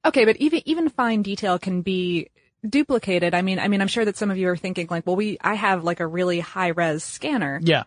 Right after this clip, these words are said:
Speaker 1: And that could clearly duplicate. And, and, you know, if I have a good enough printer, then I could absolutely make a copy of that thing.
Speaker 2: Sure.
Speaker 1: But there's, um, there's a specific ink line process.
Speaker 2: Yeah, uh, so you,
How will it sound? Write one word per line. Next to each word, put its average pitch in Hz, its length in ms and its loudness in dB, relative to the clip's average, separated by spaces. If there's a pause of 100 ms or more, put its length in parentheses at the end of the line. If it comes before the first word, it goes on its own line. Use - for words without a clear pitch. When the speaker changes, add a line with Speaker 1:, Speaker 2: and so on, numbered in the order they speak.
(120)
Speaker 1:
And 185 260 0
that 202 240 0
could 170 260 -2
clearly 170 640 -4
duplicate. 170 680 -4
And, 175 300 -2
and, 214 240 0
you 196 60 2
know, 170 100 2
if 165 120 -4
I 160 60 0
have 180 120 0
a 190 40 -6
good 180 120 -2
enough 156 240 -4
printer, 165 500 0 (160)
then 185 180 2
I 156 80 -2
could - 120 -6
absolutely 180 460 -2
make 156 180 -4
a - 40 -20
copy 147 320 -6
of 156 40 -8
that 147 240 -8
thing. 135 280 -6
Speaker 2:
Sure. 165 260 4
Speaker 1:
But 240 280 4
there's, 196 260 2
um, 190 260 -2
there's 185 160 -2
a 196 40 -6
specific - 480 -6 (140)
ink 233 240 2 (100)
line 190 520 -2
process. - 800 -6 (320)
Speaker 2:
Yeah, 165 520 6
uh, 165 180 6
so 185 180 4
you, 175 200 6